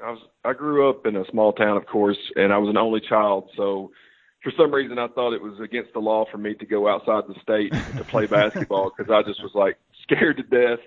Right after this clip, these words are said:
Speaker 2: Sure.
Speaker 1: So, uh, I, I, you know, I, I'd gotten offers from Vanderbilt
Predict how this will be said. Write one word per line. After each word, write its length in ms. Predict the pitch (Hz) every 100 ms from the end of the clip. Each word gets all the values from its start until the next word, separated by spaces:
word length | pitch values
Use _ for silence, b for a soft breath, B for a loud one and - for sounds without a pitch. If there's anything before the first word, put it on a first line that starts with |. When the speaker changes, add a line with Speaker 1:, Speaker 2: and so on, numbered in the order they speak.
| -
Speaker 2:
Sure. 300 | 131 107 90 _ _
Speaker 1:
So, 320 | 175 151 143 139
uh, 380 | 127 120 110 - -
I, 220 | 139 147
I, 140 | 135 147 147 _ _
you 100 | 135
know, 140 | 120 110
I, 320 | 110 - 127
I'd 100 | 127
gotten 220 | 147 117
offers 360 | 123 131 127 117
from 180 | - 104
Vanderbilt 640 | 98 120 117 117 120 117